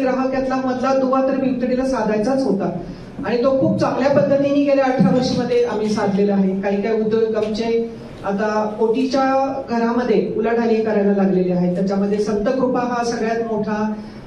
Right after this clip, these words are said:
उद्योग या भीमथडीतनं जन्म झाला आणि तो उभा राहिला आणि काही जवळपास हजार एक महिलांना त्यांनी हाताला काम दिलेलं आहे. बारामती, इंदापूर, पुरंदर मधल्या महिलांना पण त्यांनी हाताला काम दिलेलं आहे.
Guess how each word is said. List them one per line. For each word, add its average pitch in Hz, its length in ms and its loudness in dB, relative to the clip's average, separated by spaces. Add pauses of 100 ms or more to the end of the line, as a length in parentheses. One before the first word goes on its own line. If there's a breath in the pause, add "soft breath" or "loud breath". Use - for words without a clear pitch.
(140)
उद्योग 226 540 2
या 214 320 0
भीमथडीतनं 220 540 0
जन्म 208 280 2
झाला 202 260 2
आणि 202 200 2
तो 202 100 0
उभा 202 260 4
राहिला 190 260 2
आणि 185 240 0
काही 202 520 -2 (480 loud breath)
जवळपास 214 540 0
हजार 214 200 0
एक 226 220 0
महिलांना 208 300 0
त्यांनी 220 220 -4
हाताला 202 340 0
काम 202 320 0
दिलेलं 208 360 4
आहे. 165 120 -2
बारामती, 196 600 -2
इंदापूर, 208 360 0
पुरंदर 208 560 0
मधल्या 202 180 0
महिलांना 202 420 2
पण 208 200 -2
त्यांनी 202 220 0
हाताला 196 360 0
काम 185 160 -2
दिलेलं 180 380 -2
आहे. 170 400 -10